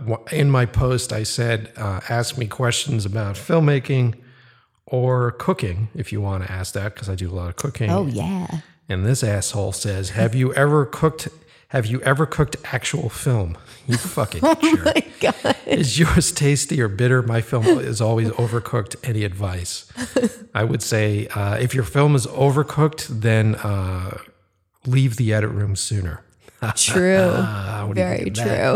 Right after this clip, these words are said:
Speaker 2: true. That's a good response.
Speaker 1: Turned it, turned it back on you.
Speaker 2: <laughs>
Speaker 1: Um, all right, here's another question. "How do you find concept artists for character creation and makeup artists who can create special effects makeup?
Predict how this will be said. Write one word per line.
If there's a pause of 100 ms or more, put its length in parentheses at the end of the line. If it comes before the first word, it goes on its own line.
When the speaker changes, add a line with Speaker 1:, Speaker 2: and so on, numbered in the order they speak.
(120)
Speaker 2:
true.
That's
a
good
response.
Speaker 1:
Turned
it,
turned
it
back
on
you.
Speaker 2:
<laughs> (880)
Speaker 1:
Um,
all
right,
here's
another
question. (920)
"How
do
you
find
concept
artists
for
character
creation
and
makeup
artists (260)
who
can
create
special
effects
makeup?